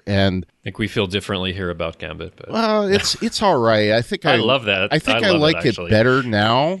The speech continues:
Speaker 1: but,
Speaker 2: <laughs>
Speaker 1: uh,
Speaker 2: Yeah.
Speaker 1: Dark Page, I wasn't really, uh,
Speaker 2: Oh.
Speaker 1: didn't really like that. I, like, I loved
Speaker 2: That's one of Amy's f-, and our favorites, but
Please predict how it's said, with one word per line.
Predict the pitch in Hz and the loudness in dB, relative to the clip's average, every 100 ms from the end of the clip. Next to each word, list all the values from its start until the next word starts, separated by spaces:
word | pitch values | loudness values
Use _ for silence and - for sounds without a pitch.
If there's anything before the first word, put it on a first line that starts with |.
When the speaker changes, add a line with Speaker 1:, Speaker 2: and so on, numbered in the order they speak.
| - | -6
Speaker 1:
but, | 107 101 92 | -2 0 0
Speaker 2:
<laughs> | - - - - - - - | -4 -8 -20 -18 -16 -10 0
Speaker 1:
uh, | 117 110 | 2 4
Speaker 2:
Yeah. | 90 80 | 2 2
Speaker 1:
Dark | 131 160 - | 2 0 -4
Page, | - 156 151 151 127 | -2 0 2 2 2
I | 120 | 0
wasn't | 101 117 - | 2 0 -2
really, | 107 104 101 92 90 - - | 0 2 4 4 0 -6 -12
uh, | 92 87 82 78 - | -6 -4 -2 -6 -10
Speaker 2:
Oh. | 80 80 | -16 -6
Speaker 1:
didn't | 101 120 | -2 -2
really | 110 107 | -2 -2
like | 107 - | -2 0
that. | 120 85 | -2 0
I, | 113 117 _ - | 0 -2 _ -16
like, | 85 101 92 - | -8 -6 -6 -4
I | 107 | -2
loved | 117 135 165 | 2 4 4
Speaker 2:
That's | 135 | 4
one | 110 | 0
of | |
Amy's | 101 98 92 - | 0 -2 -6 -10
f-, | - - | -16 -8
and | 95 | -4
our | 87 | -4
favorites, | - 87 85 80 76 - | -6 -8 -8 -10 -12 -10
but | 101 | -10